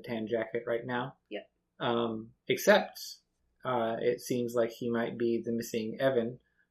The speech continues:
Speaker 1: from, uh, Diane Creighton's world, but I am not
Speaker 2: Yes.
Speaker 1: sure.
Speaker 2: The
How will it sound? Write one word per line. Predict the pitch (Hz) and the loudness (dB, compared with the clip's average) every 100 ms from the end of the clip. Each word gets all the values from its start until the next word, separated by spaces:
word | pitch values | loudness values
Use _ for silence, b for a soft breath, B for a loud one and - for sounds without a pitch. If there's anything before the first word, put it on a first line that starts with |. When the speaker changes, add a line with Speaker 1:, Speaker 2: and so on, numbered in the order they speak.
| _ - | _ -4
Speaker 1:
from, | 107 107 107 104 101 _ _ - | -2 0 -2 -6 -10 _ _ -12
uh, | 113 107 104 | -8 -8 -6
Diane | 113 110 113 113 | -4 -2 -2 2
Creighton's | 120 120 120 113 | 2 2 0 2
world, | 113 113 139 - | 4 4 0 -4
but | 120 117 | -2 -2
I | 123 | -2
am | 143 | -2
not | 156 | 0
Speaker 2:
Yes. | 196 | 0
Speaker 1:
sure. | - 202 - - - _ _ _ _ _ - | 0 -2 -4 -14 -20 _ _ _ _ _ -8
Speaker 2:
The | 202 190 | -2 0